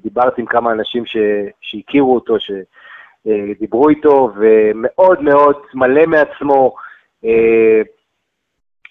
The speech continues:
אתה יודע, כששיחה איתו הופכת להרצאה, אה, הוא עזב בגיל שש עשרה, הוא פרש מהבית ספר, ואחרי זה הוא אומר, "גם ביל גייטס נשר מהרווארד", אה,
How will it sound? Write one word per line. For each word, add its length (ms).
אתה 100
יודע, 300
כששיחה 400
איתו 160
הופכת 340
להרצאה, 640
אה, 180
הוא 200
עזב 320
בגיל 240
שש 100
עשרה, 260
הוא 120
פרש 320
מהבית 420
ספר, 420
ואחרי 260
זה 80
הוא 100
אומר, 280
"גם 300
ביל 160
גייטס 340
נשר 280
מהרווארד", 600
אה, 380